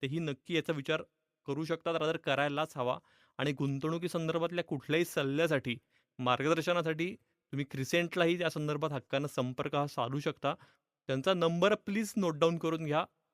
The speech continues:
नंबर आहे नाईन सेवन सिक्स फोर वन टू डबल फाईव्ह डबल थ्री. मी नंबर परत एकदा रिपीट करतो, नाईन सेवन सिक्स फोर वन टू डबल फाईव्ह डबल थ्री. याशिवाय तुम्ही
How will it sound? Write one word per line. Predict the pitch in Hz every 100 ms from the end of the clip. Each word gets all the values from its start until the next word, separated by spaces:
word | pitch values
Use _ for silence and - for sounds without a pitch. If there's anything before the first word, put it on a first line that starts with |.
| _ _ 147
नंबर | 135 139 170
आहे | 160 185 - -
नाईन | 135 139 175
सेवन | - 180 185
सिक्स | 175 175 156 -
फोर | 165 175 - 147
वन | 135 151
टू | 147 170
डबल | 160 135 135 151 151
फाईव्ह | 151 143
डबल | 135 139
थ्री. | 131 120 113 _ _ _ _ _
मी | 131
नंबर | 131 127 139 156
परत | 147 143
एकदा | 151 160
रिपीट | 147 131 147
करतो, | - 151 165 190 - _ _ _ _ _
नाईन | 135 139 180
सेवन | 185 190 196 196
सिक्स | - 175 - -
फोर | 170 175 147
वन | 147 156
टू | 156 170
डबल | 160 143 147 143
फाईव्ह | 147 151
डबल | 139 139 135
थ्री. | 120 117 107 _ _ _ _
याशिवाय | 135 165 - 196 214
तुम्ही | 202 202